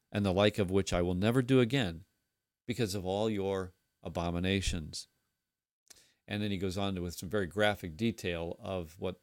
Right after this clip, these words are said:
some of the complications and the results are gonna be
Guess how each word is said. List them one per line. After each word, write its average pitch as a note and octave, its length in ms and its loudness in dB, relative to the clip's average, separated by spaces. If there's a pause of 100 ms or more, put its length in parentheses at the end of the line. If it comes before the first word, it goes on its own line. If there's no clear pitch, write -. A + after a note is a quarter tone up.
(160)
some G2 300 -6
of F2 60 -4
the F#2 60 -8
complications G#2+ 1080 -4 (100)
and G#2+ 160 -6
the F#2 60 -4
results F#2+ 500 0
are G2 40 -6
gonna F2+ 180 -6
be F#2 420 -2